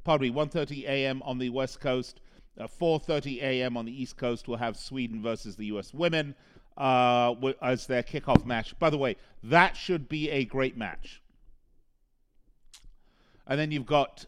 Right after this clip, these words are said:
uh, three thirty on the West Coast, six thirty on the East Coast, Japan, Canada.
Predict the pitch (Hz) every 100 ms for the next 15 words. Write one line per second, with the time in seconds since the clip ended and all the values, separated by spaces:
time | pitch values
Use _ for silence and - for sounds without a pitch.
0 | - 135 127 123 117 110 - - 196 196
1 | - 185 170 170 165 - _ - _ 143
2 | 147 143 147 131 123 151 147 - 156 147
3 | - - 190 - 180 160 151 127 127 147
4 | 131 - 127 123 - - 117 110 - 160
5 | 151 147 135